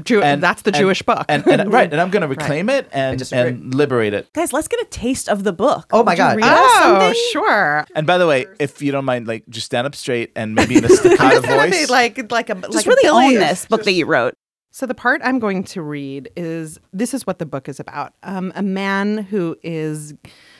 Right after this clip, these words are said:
Speaker 1: forty-one, a doctor on the Upper East Side, is getting a divorce.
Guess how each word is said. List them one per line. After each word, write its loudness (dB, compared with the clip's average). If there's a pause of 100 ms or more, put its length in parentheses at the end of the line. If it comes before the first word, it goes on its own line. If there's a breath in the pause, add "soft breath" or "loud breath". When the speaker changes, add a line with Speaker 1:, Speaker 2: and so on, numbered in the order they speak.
(160 soft breath)
Speaker 1:
forty-one, -2
a -6
doctor -2
on 0
the -2
Upper -8
East -12
Side, -8 (280 soft breath)
is -10
getting -6
a -6
divorce. -8